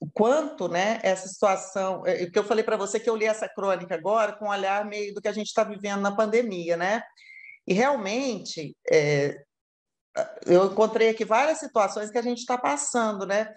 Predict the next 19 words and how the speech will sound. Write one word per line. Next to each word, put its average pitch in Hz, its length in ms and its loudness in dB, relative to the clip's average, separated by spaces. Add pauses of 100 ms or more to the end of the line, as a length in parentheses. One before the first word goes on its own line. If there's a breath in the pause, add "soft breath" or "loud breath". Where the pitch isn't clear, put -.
(240 loud breath)
Que 202 80 4
eu - 20 6
acho 214 180 2
que - 60 -4
a 233 60 -2
gente 226 280 -10
teve 214 220 4
essa 202 200 -2
coisa 185 380 0
de, 170 380 -2
de 156 180 -2
se, 170 320 0
às 170 200 2
vezes 202 280 -4
sentir 180 280 -8
que - 80 -4
diminuiu, 175 800 2 (880 loud breath)
né? 220 460 2 (100)
E, 170 1040 0